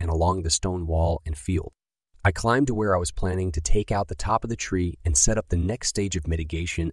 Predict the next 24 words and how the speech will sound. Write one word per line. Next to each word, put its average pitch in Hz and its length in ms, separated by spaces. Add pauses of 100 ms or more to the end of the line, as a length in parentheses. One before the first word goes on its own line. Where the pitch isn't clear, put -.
and 104 220
rigging 85 300
equipment. - 400 (600)
My 95 160
plan 143 380
was 104 140
to 85 120
rig 104 260
out 107 220
the - 80
top, - 420 (220)
almost 135 380
directly 98 520
opposite - 480
the 85 80
utility 82 480
guy 80 240
line. - 320 (460)
But 107 120
first, - 520
I 101 80
wanted 107 260
to 85 60
set - 260